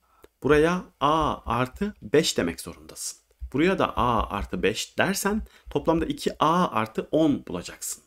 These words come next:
Şimdi ne oldu buranın yüksekliği? Şu anda iki A artı on oldu. Yukarıda neydi? Bak. Kendi kendine yazıyor mouse. Şurası ne kadardı?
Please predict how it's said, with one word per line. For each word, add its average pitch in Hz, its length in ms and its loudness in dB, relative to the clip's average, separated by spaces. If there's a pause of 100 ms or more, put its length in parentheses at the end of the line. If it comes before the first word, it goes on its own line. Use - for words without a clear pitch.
(360)
Şimdi 127 240 0
ne 165 40 4
oldu 156 260 2
buranın 120 280 2
yüksekliği? 135 720 0 (220)
Şu - 160 -6
anda 123 360 -2
iki - 340 -6
A 139 300 0
artı - 340 -4
on 139 220 2
oldu. - 400 -6 (400)
Yukarıda 151 380 0
neydi? 185 360 2 (160)
Bak. - 340 -12 (2500)
Kendi - 260 -16
kendine 82 340 -10
yazıyor 80 320 -10
mouse. 78 280 -12
Şurası - 380 -2
ne 156 80 -4
kadardı? 120 460 -2